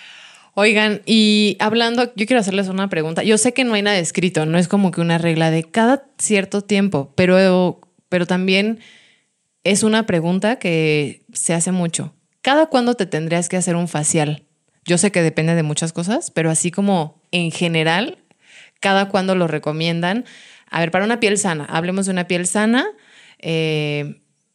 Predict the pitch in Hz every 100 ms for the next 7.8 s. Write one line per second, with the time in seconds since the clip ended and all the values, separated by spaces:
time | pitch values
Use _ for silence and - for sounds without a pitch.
0 | _ - 180 - - - 156 175 180 185
1 | 196 175 165 165 156 160 156 160 160 -
2 | - - 165 165 151 151 156 170 170 170
3 | 165 165 - - 151 147 151 196 208 -
4 | 180 185 339 - - - - 165 170 175
5 | 214 - 185 170 165 - 156 180 160 170
6 | 175 185 202 185 185 196 202 208 175 156
7 | 156 156 - 190 196 190 202